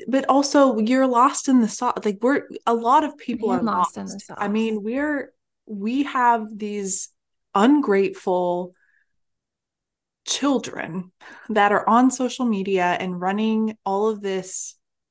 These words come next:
Speaker 1: these, like, campaigns of hate, let's say, canceling people, um, throwing paint on beloved works of art. Can't talk about that. I'll cry. But, um,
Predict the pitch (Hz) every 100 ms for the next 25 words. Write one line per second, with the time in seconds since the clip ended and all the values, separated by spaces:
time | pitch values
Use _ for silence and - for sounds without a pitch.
0 | _ 190 196 185 180 170 220 220 220 202
1 | 190 - - 214 - - - 180 - -
2 | - - 185 - - - - 254 240 226
3 | 240 226 220 226 220 214 202 196 196 196
4 | - - - - 190 185 175 170 170 -
5 | 233 226 202 180 - 190 190 208 - 180
6 | 165 165 - 190 180 175 170 190 180 170
7 | - - 170 - - 190 - 185 175 180
8 | 185 180 185 180 180 185 - - - _
9 | - 190 185 185 - 202 190 180 180 180